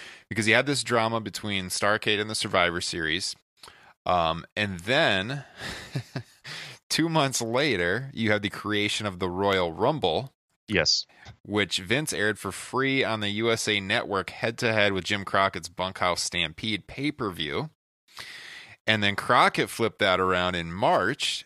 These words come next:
Speaker 1: airing the first Clash of the Champions show on T B S for free, which featured the, uh, time limit draw between Sting and Ric Flair, where Sting was kinda made a superstar, going for free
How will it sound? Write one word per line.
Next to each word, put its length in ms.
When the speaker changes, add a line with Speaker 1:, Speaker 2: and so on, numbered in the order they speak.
Speaker 1:
airing 300
the 80
first 420
Clash 400
of 60
the 80
Champions 640
show 340
on 140
T 220
B 160
S 160
for 180
free, 580
which 200
featured 420
the, 240
uh, 240
time 260
limit 240
draw 300
between 300
Sting 340
and 120
Ric 180
Flair, 560
where 120
Sting 280
was 140
kinda 200
made 180
a 40
superstar, 680
going 460
for 160
free 580